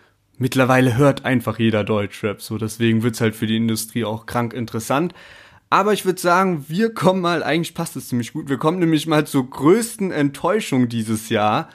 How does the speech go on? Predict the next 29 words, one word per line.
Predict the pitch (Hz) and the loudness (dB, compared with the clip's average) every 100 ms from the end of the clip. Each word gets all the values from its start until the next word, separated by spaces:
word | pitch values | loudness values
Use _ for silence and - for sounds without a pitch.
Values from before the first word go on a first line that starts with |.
| - - - - - _ | -20 -20 -20 -20 -20 _
Und, | 156 156 170 165 - | 2 2 2 0 -4
ähm, | 175 165 160 160 160 - _ _ _ _ | 0 2 2 0 -4 -8 _ _ _ _
ja, | 175 196 143 117 _ - | -2 0 -2 -6 _ -12
die | 190 | -10
drei, | - - 156 185 | -8 -2 0 2
die | 170 | 2
euch | 165 156 - | 2 2 0
am | 147 | 0
meisten | 143 156 190 - | 2 2 -2 0
enttäuscht | 147 127 139 127 127 - 123 | 0 0 0 0 0 -4 -4
haben, | 110 110 107 101 95 | -2 0 -4 -6 -6
waren | 123 127 - | -2 -2 -4
einmal | 139 175 180 170 | -4 -2 2 2
Bushido. | 147 143 139 - 180 151 | 2 0 -2 -2 0 2
Da | 123 120 | 2 2
wurde | 147 147 | 2 2
natürlich | 143 143 151 139 | 2 2 2 2
genannt, | 139 139 156 143 | 0 2 2 0
dass | 139 135 | -2 -2
Sonny | 139 147 | -2 0
Black | 127 131 123 | 0 -2 -4
zwei | - 113 123 | -6 2 4
nicht | 143 131 | 4 2
rauskam. | 123 110 113 - 110 107 | -2 -4 -4 -8 -6 -4
Dann | 113 127 | -4 -4
auch | - 135 | -4 -6
Capital | - 120 123 139 123 | -4 -6 -4 -2 -4
Bra, | - - 131 151 113 95 _ _ | -6 -10 -2 -2 -2 -6 _ _
weil, | - 123 127 139 143 | -4 0 4 4 2